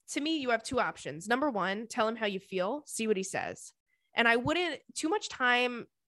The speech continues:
has been, um, too much time has gone by and you guys spent too much time together and you guys,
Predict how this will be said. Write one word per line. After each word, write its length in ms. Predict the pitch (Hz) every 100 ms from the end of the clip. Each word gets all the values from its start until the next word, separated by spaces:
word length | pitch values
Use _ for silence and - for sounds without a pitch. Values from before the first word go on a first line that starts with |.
| -
has 340 | - 240 220
been, 540 | 202 214 214 208 202 - _
um, 600 | 214 196 175 165 127 160 - _ _ _ _ _ _ _ _ _ _
too 80 | -
much 180 | 381 415
time 140 | 330
has 160 | 320 214
gone 300 | 196 190 208
by 520 | 175 160 - 190 190 -
and 180 | 190 -
you 120 | 233
guys 240 | 285 277
spent 320 | - - 208 214
too 140 | -
much 220 | 240 214
time 200 | - 208
together 360 | 196 208 196 190
and 120 | 175
you 120 | 202
guys, 260 | 214 208